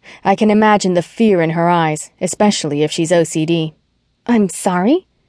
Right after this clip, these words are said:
She questions me like she doesn't understand English. Terry emailed my online breakup service, Splitsville dot com. He hired me to break up with you for him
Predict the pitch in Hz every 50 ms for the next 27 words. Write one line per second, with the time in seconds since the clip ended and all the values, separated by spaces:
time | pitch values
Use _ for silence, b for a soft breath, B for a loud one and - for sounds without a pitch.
0 | _ _ - - 220 196 - - 233 220 - - - 180 160 - 175 170 170 165
1 | 175 165 - - 202 185 196 190 - 190 180 175 175 165 165 - - 196 185 175
2 | 170 170 180 185 180 170 160 160 156 156 - - _ _ _ _ _ _ b b
3 | b b b b b b b b b b b - - 240 254 269 277 285 294 -
4 | - 240 240 233 220 208 202 202 196 196 185 185 180 - 202 208 208 214 214 214
5 | 202 196 190 180 170 185 180 165 - 160 151 - - - - 160 151 139 151 156
6 | - - - - 196 190 - - - - 185 175 170 180 180 170 - - - 190
7 | 170 151 139 - - _ _ B B B B B B - 226 220 202 - 254 262
8 | 262 247 208 175 160 165 165 170 - - - 208 202 196 - 220 214 - - 156
9 | 147 147 156 147 - 151 147 - 139 117 98 -